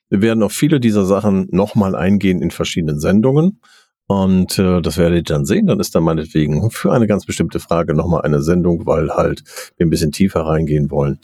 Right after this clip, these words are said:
Ansonsten möchten wir euch bitten, ganz einfach, diejenigen, die uns über Spotify hören, unten drunter sind, äh, Möglichkeiten, dass man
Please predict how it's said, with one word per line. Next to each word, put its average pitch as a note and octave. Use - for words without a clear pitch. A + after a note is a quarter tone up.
Ansonsten B2+
möchten F2+
wir G#2
euch G2
bitten, A#2+
ganz G#2+
einfach, G2+
diejenigen, A2
die F#2+
uns G2
über E2+
Spotify A2
hören, F2+
unten C3+
drunter F#2+
sind, E2
äh, D#2
Möglichkeiten, E2+
dass D#2+
man D2